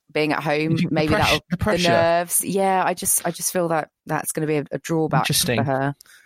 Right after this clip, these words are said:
Speaker 2: I think she's really, I think she's really kind of down to earth and, like, won't let that sort of th-, like, stuff get to her. But I think the issue you have with that sort of, like, laid back and, you know,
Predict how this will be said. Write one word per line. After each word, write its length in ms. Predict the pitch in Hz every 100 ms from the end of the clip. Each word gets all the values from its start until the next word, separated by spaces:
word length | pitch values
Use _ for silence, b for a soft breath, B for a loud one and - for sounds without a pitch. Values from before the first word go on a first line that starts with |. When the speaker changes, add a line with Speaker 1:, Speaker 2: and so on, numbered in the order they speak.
| B B B B B B - -
Speaker 2:
I 160 | 247
think 220 | 294 294 -
she's 220 | 254 220
really, 440 | 233 220 214 202 - -
I 140 | 240
think 260 | - 269 196
she's 240 | 254 220
really 240 | 233 208
kind 220 | 190 196 175
of 140 | 160
down 220 | 185 165
to 100 | 156
earth 340 | 147 147 143 -
and, 100 | 131
like, 200 | 127 123
won't 340 | 143 135 117
let 260 | 143 135 - _
that 220 | 139 127
sort 260 | - 151 -
of 80 | -
th-, 180 | 135 151
like, 220 | 131 - b b b b
stuff 380 | - 160 139 -
get 220 | 170 -
to 100 | 151
her. 300 | 127 117 107
But 220 | 110 135 - b b b b -
I 60 |
think 180 | 156 202
the 120 | 202
issue 200 | 196 -
you 260 | 190 175 165
have 260 | 196 185
with 180 | 165 139
that 200 | 143 -
sort 220 | - 156
of, 100 | 131
like, 160 | 139 131 - _
laid 320 | 143 143 139 -
back 280 | 135 -
and, 260 | 131 120 - -
you 120 |
know, 60 | 131